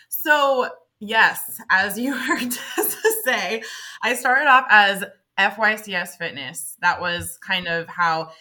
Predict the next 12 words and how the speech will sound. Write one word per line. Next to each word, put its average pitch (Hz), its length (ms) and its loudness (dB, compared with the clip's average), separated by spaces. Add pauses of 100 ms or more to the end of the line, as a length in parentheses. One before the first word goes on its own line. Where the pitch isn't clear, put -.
(120)
basically, 247 560 -4
I 196 160 0
was 185 180 -8
going 190 440 -8
to 185 100 -14
create 175 500 -12
my 160 460 -4
first 180 500 -4
fitness 180 300 -8 (160)
page, 160 540 -8
Instagram 170 520 -10
handle. 147 560 -6